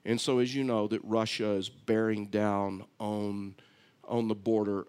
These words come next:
of, of the Ukraine. And, uh, three days ago, or four days ago,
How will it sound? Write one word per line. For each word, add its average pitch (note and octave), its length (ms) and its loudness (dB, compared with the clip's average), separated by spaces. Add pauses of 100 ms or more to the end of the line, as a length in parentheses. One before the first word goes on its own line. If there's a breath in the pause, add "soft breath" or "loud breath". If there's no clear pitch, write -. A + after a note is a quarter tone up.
(100)
of, F#2+ 500 -4 (140)
of G2 160 -2
the F2 80 -8
Ukraine. F2+ 540 -6 (1500 loud breath)
And, A#2+ 540 0
uh, G#2 400 0 (400)
three C#3+ 240 2
days C3 380 4
ago, G#2 540 0
or A#2 80 -2
four F3 220 0
days G#2+ 280 2
ago, G2+ 460 -2